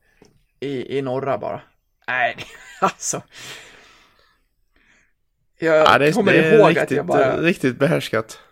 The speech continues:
Speaker 1: Ja. Alltså, jag, om man, om man kan svimma av chock så var det nog nära där, alltså, för att det var så här, man, man bara f-, ställde sig frågan, alltså, vad är det här för jävla mål?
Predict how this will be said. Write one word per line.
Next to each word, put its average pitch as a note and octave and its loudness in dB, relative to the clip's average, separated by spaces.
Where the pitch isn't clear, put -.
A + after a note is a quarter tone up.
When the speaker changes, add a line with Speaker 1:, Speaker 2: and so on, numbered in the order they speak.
Speaker 1:
Ja. C3 0
Alltså, E3 -2
jag, E3 4
om F3 0
man, F3+ 4
om F#3 -2
man F3 -2
kan G#3+ 2
svimma G3 -4
av C#3 2
chock G3 -2
så D3 -10
var D3+ 0
det C3+ -2
nog D3 -8
nära D3+ 0
där, C3 2
alltså, G#2+ -4
för C#3+ -4
att D3 -8
det D#3 -2
var E3 0
så D#3+ 0
här, C3+ 4
man, D#3 -4
man E3 0
bara D3+ 4
f-, - -10
ställde E3+ 0
sig C3+ -8
frågan, F#3 0
alltså, B2 -6
vad D3 2
är F#3+ 4
det - -4
här C#3+ 2
för - -10
jävla C#3+ -2
mål? - -8